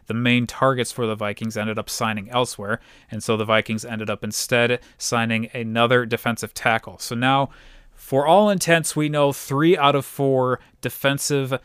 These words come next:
line positions, who will be playing those positions going into this season.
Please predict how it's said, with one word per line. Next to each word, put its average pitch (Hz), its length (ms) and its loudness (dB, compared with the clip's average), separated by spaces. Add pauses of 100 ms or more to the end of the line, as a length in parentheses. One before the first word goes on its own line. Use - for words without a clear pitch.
(140)
line 120 500 2
positions, 113 760 -2 (160)
who - 160 -2
will 151 180 4
be 135 140 0
playing 123 320 4
those 117 180 2
positions 110 680 -6
going 117 360 0
into 107 260 -4
this 107 200 -4
season. 104 500 -6